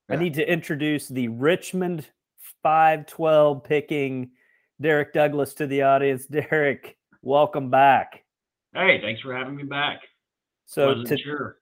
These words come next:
Speaker 3: we could
Speaker 1: today
Speaker 3: talk about that Richmond game, but
Speaker 1: Yeah, well, you get to come back because of that, that Richmond pick. You know, it was like,
Speaker 2: Yeah.
Speaker 1: Matt and I were like,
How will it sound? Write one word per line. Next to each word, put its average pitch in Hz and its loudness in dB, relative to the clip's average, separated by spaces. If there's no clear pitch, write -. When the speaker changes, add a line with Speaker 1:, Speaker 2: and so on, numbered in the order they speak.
Speaker 3:
we - -20
could 165 -2
Speaker 1:
today 165 6
Speaker 3:
talk 131 -4
about 104 -6
that 104 -12
Richmond 101 -10
game, 98 -12
but 175 -10
Speaker 1:
Yeah, 180 0
well, 185 4
you 190 -2
get 196 2
to 202 -2
come 175 2
back 143 4
because 139 -2
of 127 -8
that, 113 -4
that 117 -8
Richmond 127 -6
pick. 87 -10
You 117 -8
know, 113 -6
it 120 -10
was 123 -8
like, - 4
Speaker 2:
Yeah. 285 2
Speaker 1:
Matt 151 0
and 156 -4
I 147 2
were 143 0
like, 131 -2